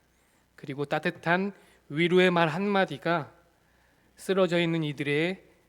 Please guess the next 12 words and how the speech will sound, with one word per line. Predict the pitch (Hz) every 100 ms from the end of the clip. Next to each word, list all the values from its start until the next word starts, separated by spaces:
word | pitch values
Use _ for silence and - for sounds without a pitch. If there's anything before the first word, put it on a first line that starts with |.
| _ _
어, | 143 135 131 135 - _
이 | 147 143
쓰러져 | - 175 180 170
있는 | 170 160 147 156 156
이들을 | 143 143 151 151
일으켜 | 143 151 -
세우는 | 156 156 147 147
힘이 | - 214 190
되고 | 143 - 131 - _ - _ _ _ _ _ _
다시금 | 135 131 147 151
세상을 | 185 180 180 175 170 160
향해 | 151 139 175 226